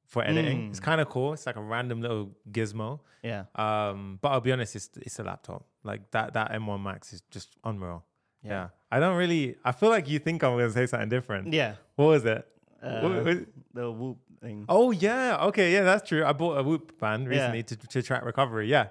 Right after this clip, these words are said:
Speaker 1: Okay, I guess that is. For me, like, my day-to-day use, though,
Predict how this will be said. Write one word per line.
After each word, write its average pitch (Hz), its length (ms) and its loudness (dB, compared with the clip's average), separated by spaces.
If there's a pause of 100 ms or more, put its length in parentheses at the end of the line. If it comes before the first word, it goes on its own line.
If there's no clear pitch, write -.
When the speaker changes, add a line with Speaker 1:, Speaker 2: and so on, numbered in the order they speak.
Speaker 1:
Okay, 143 220 -4
I 151 140 0
guess 269 200 -4
that 160 200 0
is. 151 300 2 (440)
For 160 100 2
me, 196 320 2
like, 143 220 2
my 139 120 2
day-to-day 131 460 2
use, 110 320 -4
though, 104 320 -2